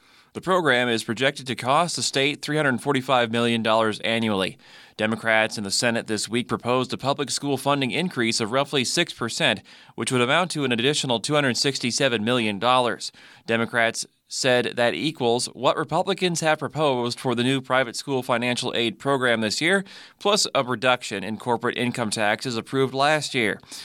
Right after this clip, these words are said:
Democrats pitched their proposal as an amendment to Republicans' bill. It was defeated mostly along party lines, with Republican Senator Charlie McClintock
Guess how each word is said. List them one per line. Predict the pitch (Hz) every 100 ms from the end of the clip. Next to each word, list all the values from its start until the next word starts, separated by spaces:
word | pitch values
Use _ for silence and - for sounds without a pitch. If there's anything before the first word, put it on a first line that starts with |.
| - 110
Democrats | 120 120 123 123 123
pitched | - 131 127 -
their | 123 117
proposal | 117 143 147 127 123
as | 127 120
an | 113
amendment | 139 196 185 -
to | 151 123
Republicans' | 113 131 135 131 123 98 - - _ _ _ 113
bill. | 143 113 107 - - - - - - -
It | 127 139
was | 151 147
defeated | 123 170 160 127
mostly | 139 139 156 101
along | 123 147 165 135
party | 135 131 113
lines, | 131 120 107 110
with | 113 113
Republican | 117 113 135 135 131 110
Senator | 151 139 131 135
Charlie | 135 151 165 165 160
McClintock | 156 165 185 135 90 -